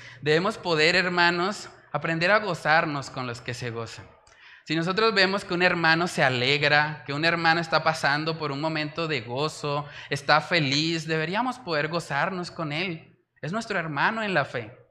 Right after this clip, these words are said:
Es una persona con la que compartimos un mismo Padre, el Padre Celestial. Entonces, deberíamos poder tener esta hermandad,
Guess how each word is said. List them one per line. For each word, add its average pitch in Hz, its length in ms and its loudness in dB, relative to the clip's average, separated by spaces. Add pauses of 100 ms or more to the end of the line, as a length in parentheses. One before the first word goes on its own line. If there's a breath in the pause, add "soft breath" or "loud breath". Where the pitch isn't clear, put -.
(560)
Es - 140 -6
una 196 200 0
persona 175 920 0
con 160 180 0
la 156 160 4
que 151 560 0
compartimos 170 960 0
un 175 140 -4
mismo 190 320 -4
Padre, 185 440 4 (220)
el 156 220 -2
Padre 185 360 2
Celestial. 147 880 0 (520 loud breath)
Entonces, 175 600 0 (200 loud breath)
deberíamos 180 580 4
poder 170 760 2
tener 160 340 2
esta 180 280 0
hermandad, 139 720 0